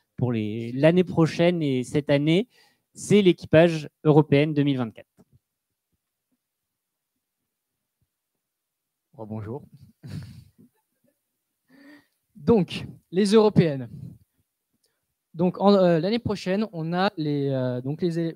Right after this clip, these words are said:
Speaker 2: prochaines élections européennes et qui sont, pour le Parti Pirate, une élection extrêmement importante. Pourquoi ? Parce que déjà, on, c'est la, c'est l'élection, euh, avec laquelle on a, euh,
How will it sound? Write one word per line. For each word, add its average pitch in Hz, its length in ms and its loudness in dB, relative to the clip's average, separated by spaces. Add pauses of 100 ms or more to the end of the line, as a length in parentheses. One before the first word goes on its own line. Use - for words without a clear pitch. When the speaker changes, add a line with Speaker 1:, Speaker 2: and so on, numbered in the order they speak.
Speaker 2:
prochaines 180 360 -6
élections 160 260 -6
européennes 151 500 -4 (680)
et 175 300 0 (200)
qui 185 140 -6
sont, 220 500 -2 (220)
pour 185 120 0
le - 40 -6
Parti 214 300 -6
Pirate, 190 460 -4 (420)
une 165 140 -2
élection 180 280 -2
extrêmement 202 320 0
importante. 180 480 -2 (300)
Pourquoi ? 123 400 0 (580)
Parce 170 240 -2
que 226 380 6
déjà, 180 520 2
on, 147 640 -4
c'est 151 180 -8
la, 151 160 -4 (340)
c'est 143 300 -6
l'élection, 214 800 0 (220)
euh, 135 400 -4
avec 151 240 -2
laquelle 160 400 -4
on 143 180 -4
a, 143 320 0
euh, 123 220 -2